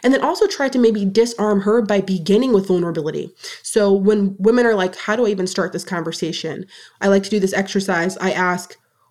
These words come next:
"What is the number one reason you're reluctant to have this talk?" That should be your first sentence. So if I'm scared she's gonna pop off,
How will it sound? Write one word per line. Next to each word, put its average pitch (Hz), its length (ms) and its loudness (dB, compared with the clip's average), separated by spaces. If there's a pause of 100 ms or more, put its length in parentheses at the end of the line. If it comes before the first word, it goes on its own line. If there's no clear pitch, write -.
"What 269 220 2
is 294 140 -2
the 220 80 2
number 202 360 2
one 196 180 4
reason 190 320 2
you're 185 140 0
reluctant 175 920 -4 (340)
to - 80 -4
have 170 200 -4
this 139 120 -8
talk?" - 280 -14 (640)
That 190 180 0
should 190 180 0
be 185 100 -2
your 175 180 -2
first 165 280 -6
sentence. - 460 -12 (600)
So 175 380 0 (100)
if 196 160 0
I'm 247 180 2
scared 208 400 2
she's 202 180 -2
gonna 180 160 2
pop 160 340 -6
off, 160 280 -4